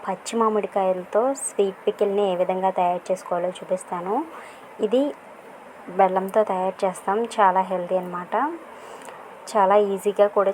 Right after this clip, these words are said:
చేసేయచ్చు. మంచి రుచిగా కూడా ఉంటుంది. ఇది వచ్చి మనం చపాతీ పైన కానీ, బ్రెడ్స్ పైన కానీ అప్లై చేసుకొని రోల్ చేసుకొని తింటే చాలా బాగుంటుంది. ఇది నిల్వ కూడా ఉంటుంది.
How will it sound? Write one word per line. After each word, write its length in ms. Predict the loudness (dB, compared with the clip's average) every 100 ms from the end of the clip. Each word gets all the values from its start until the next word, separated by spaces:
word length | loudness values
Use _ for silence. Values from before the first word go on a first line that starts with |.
| -2
చేసేయచ్చు. 560 | -6 0 0 0 -2 0 0
మంచి 280 | -2 -2 -4
రుచిగా 280 | -2 -2 0 0
కూడా 180 | 0 0
ఉంటుంది. 440 | -4 -6 -4 0 0 0 0
ఇది 100 | 0
వచ్చి 240 | 0 0 -2 0
మనం 220 | 0 -2 -4 -4 0
చపాతీ 420 | 4 4 2 0 0
పైన 200 | -2 0
కానీ, 260 | 0 0 -2 -2
బ్రెడ్స్ 280 | -2 -2 -4 -4
పైన 180 | -2 -2 -2
కానీ 200 | 0 -2
అప్లై 220 | -2 -4 -2
చేసుకొని 400 | -4 -4 -4 0 2
రోల్ 180 | 2 0 -2
చేసుకొని 300 | -6 -6 -8 -6
తింటే 260 | -4 -4 -2
చాలా 300 | 0 2 2 2
బాగుంటుంది. 540 | 0 -4 -6 -6 -4 -2 -2 -6 -20 -20 -20 -20 -6 0
ఇది 120 | 2 2
నిల్వ 200 | 2 2 4
కూడా 160 | 4 2
ఉంటుంది. 320 | -2 -4 -2